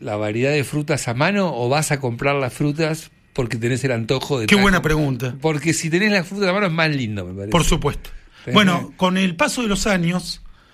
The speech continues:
Speaker 2: una de las cosas más dificultosas es ir a la verdulería a comprar las frutas.
Speaker 1: Claro.
Speaker 2: En la pereza,
Speaker 1: Claro.
Speaker 2: decir, "Uy, tengo que ir", ver a la gente, porque
Speaker 1: Sí.
Speaker 2: estás trabajando.
Speaker 1: <laughs> Sí.
Speaker 2: No es lo mismo que,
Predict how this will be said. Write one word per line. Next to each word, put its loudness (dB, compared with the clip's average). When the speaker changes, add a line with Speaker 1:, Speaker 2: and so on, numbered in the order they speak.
Speaker 2:
una 6
de 4
las 2
cosas 0
más 2
dificultosas 2
es -2
ir 2
a 4
la 2
verdulería 2
a 4
comprar -2
las 0
frutas. -2
Speaker 1:
Claro. 0
Speaker 2:
En 2
la 4
pereza, 4
Speaker 1:
Claro. -4
Speaker 2:
decir, 0
"Uy, 2
tengo 2
que 2
ir", 0
ver 4
a 4
la 4
gente, 2
porque 2
Speaker 1:
Sí. -6
Speaker 2:
estás 0
trabajando. 0
Speaker 1:
<laughs> -14
Sí. -6
Speaker 2:
No 4
es 6
lo 2
mismo 0
que, -6